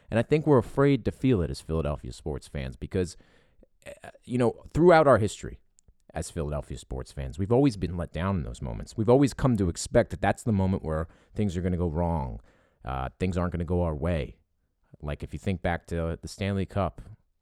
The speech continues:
Patrick Kane scoring from a goal line. You go back to the two thousand nine World Series where Alex Rodriguez hits a home run off a camera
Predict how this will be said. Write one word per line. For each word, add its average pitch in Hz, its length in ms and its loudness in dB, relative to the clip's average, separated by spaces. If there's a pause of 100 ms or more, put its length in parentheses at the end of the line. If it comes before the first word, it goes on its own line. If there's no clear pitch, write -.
(120)
Patrick 92 320 -6
Kane 101 300 -2
scoring 90 340 -4
from 92 160 -4
a 85 40 -6
goal 85 240 -2
line. 62 340 -8 (500)
You 90 100 -8
go 92 140 0
back 92 300 -2
to 92 400 0
the 90 320 -2 (280)
two 120 160 -4
thousand 98 420 0
nine 101 300 0
World 92 240 -2
Series 104 520 -4 (400)
where 87 160 -4
Alex 104 320 0
Rodriguez 98 600 0
hits - 180 -4
a 85 60 -4
home 107 260 -2
run 107 140 2
off 98 120 -2
a - 60 -4
camera 107 500 -2